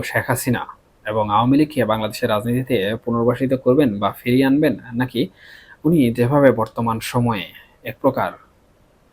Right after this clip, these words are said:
হেড়াহেড়ির মধ্যে ভুগছেন, অর্থাৎ ওনার উভয় কুল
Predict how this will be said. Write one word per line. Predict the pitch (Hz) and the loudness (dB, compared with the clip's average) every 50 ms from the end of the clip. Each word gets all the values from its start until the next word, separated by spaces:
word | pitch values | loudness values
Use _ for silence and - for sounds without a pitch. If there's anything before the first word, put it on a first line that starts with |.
| _ _ _ _ _ _ _ _ _ _ _ _ _ _ _ _ _ _ _ _ - | _ _ _ _ _ _ _ _ _ _ _ _ _ _ _ _ _ _ _ _ -12
হেড়াহেড়ির | - - 143 151 160 165 170 170 170 160 | -2 0 2 4 4 4 4 4 4 4
মধ্যে | 151 139 131 127 120 | 4 2 2 0 0
ভুগছেন, | 113 117 120 - - - 107 85 - _ _ _ _ _ _ _ _ _ - | 0 0 -4 -4 -6 -10 -12 -12 -14 _ _ _ _ _ _ _ _ _ -12
অর্থাৎ | - - - - - - - - - - - _ | -6 -2 -2 -2 -2 -4 -10 -20 -20 -20 -16 _
ওনার | - 139 156 143 120 117 117 113 - - - _ _ 135 | -2 0 2 2 2 2 0 -2 -6 -8 -16 _ _ 0
উভয় | 135 131 135 156 160 160 160 160 165 160 - - | 0 0 0 0 2 2 4 4 2 0 -2 -2
কুল | - 151 156 156 135 110 | 0 2 4 4 4 2